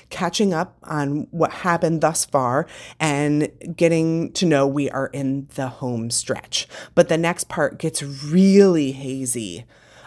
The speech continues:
I remember going from dirt trail to starting to run on pure rock.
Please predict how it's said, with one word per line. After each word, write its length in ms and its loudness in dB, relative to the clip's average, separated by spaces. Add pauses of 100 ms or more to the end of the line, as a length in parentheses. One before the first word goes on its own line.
I 60 6
remember 340 6
going 340 4
from 280 2
dirt 420 -4
trail 540 2
to 180 -6
starting 500 -2
to 140 -6
run 320 0
on 260 -6
pure 540 0
rock. 500 -4